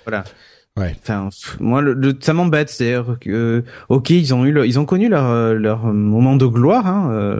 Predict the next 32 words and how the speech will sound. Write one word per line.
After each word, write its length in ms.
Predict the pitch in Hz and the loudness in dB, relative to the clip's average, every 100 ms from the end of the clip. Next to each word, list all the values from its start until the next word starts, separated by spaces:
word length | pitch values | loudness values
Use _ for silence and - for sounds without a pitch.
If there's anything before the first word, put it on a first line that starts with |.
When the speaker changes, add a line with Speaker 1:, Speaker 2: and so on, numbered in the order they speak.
| - | -4
Speaker 1:
ça, 180 | - 123 | -2 -2
je, 220 | 120 98 | -2 -2
je 160 | 95 98 | -2 0
le 280 | 92 95 92 | 0 2 2
nie 280 | 98 117 123 | 4 4 4
pas, 200 | 131 165 | 2 2
hein, 180 | 131 | 0
j'ai 180 | 127 98 | 0 -2
été 180 | 90 - | -4 -4
un, 260 | 95 92 92 - - - - - - | -2 -2 -4 -10 -14 -12 -14 -6 0
un 100 | 104 | 2
grand 200 | 110 139 | 2 2
joueur 240 | 139 131 | 2 2
de 80 | 120 | 0
Quake. 240 | 120 135 | 2 2
Alors, 120 | 113 113 | 0 -2
j'ai 80 | 107 | -2
pas 120 | 147 | -4
trop 160 | - 127 | -2 -2
aimé 160 | 117 | -2
Doom, 220 | 107 104 98 | -2 -2 -2
hein, 80 | 101 | -2
mais, 240 | 104 98 | 0 0
euh, 140 | 107 98 | 0 -2
j'ai, 220 | 101 98 | -2 -2
j'ai 120 | 95 | 0
beaucoup 260 | 98 120 165 | 2 2 4
joué 180 | 156 131 | 4 4
à 40 | |
Speaker 2:
Hein ? 120 | 113 | 4
Speaker 1:
Quake. 260 | 214 131 135 | 2 0 -2
Speaker 2:
Quoi ? 580 | - 175 233 269 - - | -6 -2 0 0 -4 -8